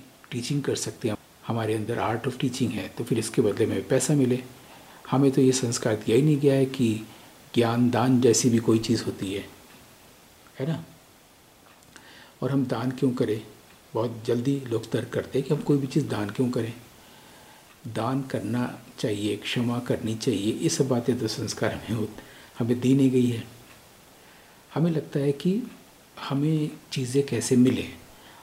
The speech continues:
और ये हम संसार से उम्मीद करने लगते हैं। इसे आप लोभ कह भी सकते हैं, अपेक्षा कह सकते हैं, इच्छा कह सकते हैं,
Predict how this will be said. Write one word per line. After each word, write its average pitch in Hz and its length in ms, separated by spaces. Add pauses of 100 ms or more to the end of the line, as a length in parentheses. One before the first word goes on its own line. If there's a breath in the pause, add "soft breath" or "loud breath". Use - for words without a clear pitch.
(140 loud breath)
और 135 180
ये 160 200
हम 139 200
संसार 113 480
से - 160
उम्मीद 131 260
करने - 260
लगते - 340
हैं। - 160 (960)
इसे 135 200
आप 135 160
लोभ 131 440
कह 120 160
भी 147 100
सकते - 380
हैं, 147 320 (340 loud breath)
अपेक्षा 120 420
कह 139 180
सकते 135 400
हैं, 123 340
इच्छा 135 340
कह 127 160
सकते - 360
हैं, 104 140